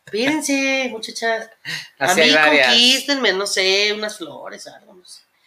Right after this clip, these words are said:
Speaker 1: Diana Romo trae un dramón.
Speaker 2: <laughs> Espérate, espérate. Ah, a ver, vamos con Diana.
Speaker 1: Diana Romo dice: Me dio
Speaker 2: Tampoco
Speaker 1: covid.
Speaker 2: puedes decir esa palabra, pero bueno.
Speaker 1: Bueno, me dio,
Speaker 2: Ah,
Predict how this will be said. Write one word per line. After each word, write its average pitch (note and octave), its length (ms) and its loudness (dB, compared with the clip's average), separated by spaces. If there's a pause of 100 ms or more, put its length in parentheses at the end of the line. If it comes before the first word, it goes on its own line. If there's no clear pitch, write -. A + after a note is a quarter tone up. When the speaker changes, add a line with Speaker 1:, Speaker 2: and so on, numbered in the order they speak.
(360)
Speaker 1:
Diana D4 320 4
Romo D#4+ 260 6
trae C#4 240 4
un C4+ 120 0
dramón. D#3+ 420 2
Speaker 2:
<laughs> - 20 -14
Espérate, - 680 -4
espérate. - 320 -10 (640)
Ah, B2+ 280 2
a A#2+ 80 -6
ver, A#2+ 180 0
vamos C3 260 -4
con G#2+ 200 -6
Diana. G2+ 120 -2
Speaker 1:
Diana C#4+ 260 4
Romo B3+ 340 2
dice: F3+ 380 -8
Me G#3 120 -8
dio B3 140 -2
Speaker 2:
Tampoco F3 260 2
Speaker 1:
covid. G3 140 4
Speaker 2:
puedes F3+ 160 4
decir - 360 0 (340)
esa - 320 -16
palabra, - 240 -16 (300)
pero G3 160 -20
bueno. F#3+ 100 -20
Speaker 1:
Bueno, G3 340 -2
me G3 120 -4
dio, A#3 400 2
Speaker 2:
Ah, - 100 -12